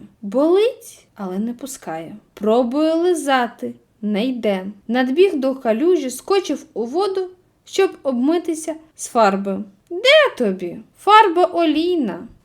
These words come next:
Через ніч у теплі засохла добре, не пускає. Роби, що хочеш, небоже Микито. У ці хвилини де не взявся братик Вовчик.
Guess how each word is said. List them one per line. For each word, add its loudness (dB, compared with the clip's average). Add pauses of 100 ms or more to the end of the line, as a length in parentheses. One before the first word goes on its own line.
Через 4
ніч 0
у -4
теплі -2
засохла -2 (100)
добре, 0 (120)
не -2
пускає. -4 (160)
Роби, 2 (140)
що 0
хочеш, -4
небоже -2
Микито. -4 (260)
У 2
ці -4 (160)
хвилини 0
де 0 (160)
не 2
взявся -2
братик 0
Вовчик. -4